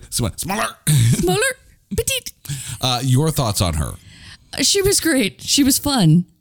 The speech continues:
Speaker 2: Um, and you know what, what, um, what a pivotal scene too. Like, you could really, um, see Rebecca's, um,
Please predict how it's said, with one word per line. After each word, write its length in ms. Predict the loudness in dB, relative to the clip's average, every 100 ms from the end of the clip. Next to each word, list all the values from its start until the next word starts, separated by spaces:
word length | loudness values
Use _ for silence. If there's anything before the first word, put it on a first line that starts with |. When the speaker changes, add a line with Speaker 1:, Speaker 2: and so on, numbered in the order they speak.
| -6
Speaker 2:
Um, 540 | 0 2 4 6 4 0 -20 -20 _ _ _ -6
and 340 | -2 2 0 -2 -8
you 120 | -4
know 140 | -2 -4
what, 480 | -8 -6 -8 -8 -14
what, 240 | -8 -4
um, 480 | -2 -2 -2 -2 -4 -10 -20 _ _ _ _ -18 -18 _ -20 -10
what 120 | -8
a 40 | -2
pivotal 440 | -2 -2 -2 0
scene 540 | 2 2 2 4 2
too. 300 | 2 0 0
Like, 220 | 0 -2 -2
you 80 | -2
could 160 | -4
really, 680 | -2 -2 -2 0 0 0 -2 -10 -20 -12 -4
um, 440 | 0 4 2 2 -4 _ _
see 400 | -2 0 2 0
Rebecca's, 920 | 0 -2 -2 -2 0 2 2 2 0 -2 -4
um, 580 | -2 0 2 2 2